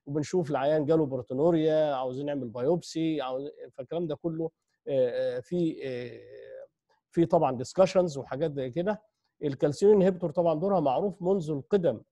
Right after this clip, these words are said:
ان هي واحده من الكومن كوزز اوف كرونيك رينال فيلير بعد الليفر ترانسبلانتيشن، فبرضه المانيبيوليشن اوف اميون سبريشن برضه از ان ارت، وساعات بنعمل يعني يبقى ديسكشن ما بيننا وبين الهيباتولوجيست نشوف القصه ماشيه ايه. ما ننساش ان الايتيولوجي بتاع الليفر سيل فيلير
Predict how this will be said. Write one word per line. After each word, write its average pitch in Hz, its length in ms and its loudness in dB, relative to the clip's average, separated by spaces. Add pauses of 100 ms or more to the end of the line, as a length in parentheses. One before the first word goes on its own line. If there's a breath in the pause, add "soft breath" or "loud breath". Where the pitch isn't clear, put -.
(220)
ان 139 120 -6
هي 160 200 0
واحده 147 320 -2
من 127 120 -6
الكومن 151 360 -2
كوزز 156 440 -4
اوف 131 320 -10
كرونيك 156 460 -6
رينال 147 220 -4
فيلير 151 380 -2 (380)
بعد 135 300 0
الليفر 135 280 0
ترانسبلانتيشن، 123 880 -8
فبرضه 143 440 -8 (380)
المانيبيوليشن 127 760 0
اوف 123 180 -8
اميون 156 160 -4
سبريشن 135 520 -6
برضه 131 420 -4
از 127 180 -6 (100)
ان 135 120 -8
ارت، 196 400 2 (420)
وساعات 139 380 -2
بنعمل 147 540 -2
يعني 127 280 -6
يبقى 131 380 -8
ديسكشن 151 540 -6
ما 127 80 0
بيننا 165 240 0
وبين 147 180 -2
الهيباتولوجيست 139 800 -4
نشوف 120 280 -10
القصه - 300 -8
ماشيه 123 260 -6
ايه. 98 140 -14 (380 soft breath)
ما 147 60 6
ننساش 151 400 2
ان 165 60 2
الايتيولوجي 151 500 2
بتاع 156 180 -4
الليفر 160 340 0
سيل 160 220 -4
فيلير 214 420 0